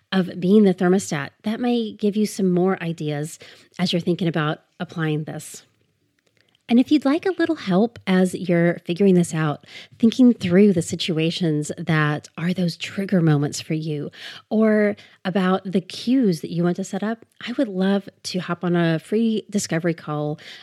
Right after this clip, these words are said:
and talk about how coaching might help you, how we can work together to help you set the tone of your home. You can find, uh, how to connect with me in the show notes as well.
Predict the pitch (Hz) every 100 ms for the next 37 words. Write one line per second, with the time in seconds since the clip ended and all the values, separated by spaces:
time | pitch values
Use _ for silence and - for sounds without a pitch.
0 | - 208 196 180 - - _ - 190 202
1 | 311 294 214 - - 233 - 220 - 247
2 | 226 214 196 170 185 - 147 - - -
3 | - 214 233 240 226 - - 208 196 190
4 | - 185 208 - 294 139 190 151 147 156
5 | - - 175 170 170 - 202 - 170 202
6 | 254 - 180 160 - - - 165 - 160
7 | 160 160 - 165 147 143 139 143 - -
8 | - - 180 180 - 185 180 175 170 -
9 | - - - - 165 151 156 208 - -
10 | 202 190 - - 196 170 - 180 170 190
11 | 240 - 214 220 269 - 196 202 190 -
12 | 175 165 - - 180 - 160 165